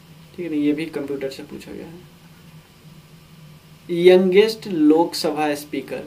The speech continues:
कौन? देखो ये, ये almost nineteen नाइंटी एट के आसपास बने थे, तेलुगु देशम पार्टी से थे, याद रखें,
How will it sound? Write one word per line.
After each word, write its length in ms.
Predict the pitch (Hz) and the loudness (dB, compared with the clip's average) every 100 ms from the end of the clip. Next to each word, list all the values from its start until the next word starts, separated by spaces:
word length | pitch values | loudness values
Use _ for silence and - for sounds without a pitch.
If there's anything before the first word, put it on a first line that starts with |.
| - | -4
कौन? 400 | 151 143 143 147 - - - - - - - - - - - - - - - - - - - - - - - _ - | -2 -2 -6 -14 -18 -20 -20 -20 -20 -20 -20 -20 -20 -20 -20 -20 -20 -20 -20 -20 -20 -20 -20 -20 -20 -20 -20 _ -4
देखो 220 | 170 190 | -2 0
ये, 280 | 190 180 147 | 0 -2 -4
ये 340 | 175 160 170 - | -2 0 0 0
almost 460 | 165 160 165 185 185 - - - | 0 0 0 -2 -4 -16 -20 -8
nineteen 760 | 165 156 156 156 165 180 190 180 | -2 2 4 2 -2 -4 -4 0
नाइंटी 480 | 156 151 151 175 151 | 2 0 -2 -10 -6
एट 380 | 156 165 156 - | -4 -4 -8 -12
के 160 | 165 | -4
आसपास 400 | 151 147 160 151 | -2 -2 -6 -6
बने 260 | 151 147 147 | -4 -4 -2
थे, 140 | 170 | -4
तेलुगु 460 | 170 175 165 165 185 | -2 0 2 2 2
देशम 400 | 180 156 175 170 | 2 0 -2 -4
पार्टी 400 | 151 135 139 147 | -2 -4 -4 -6
से 160 | 143 139 | -6 -8
थे, 180 | 139 | -6
याद 260 | 139 131 127 | -4 -4 -6
रखें, 300 | 127 151 | -10 -10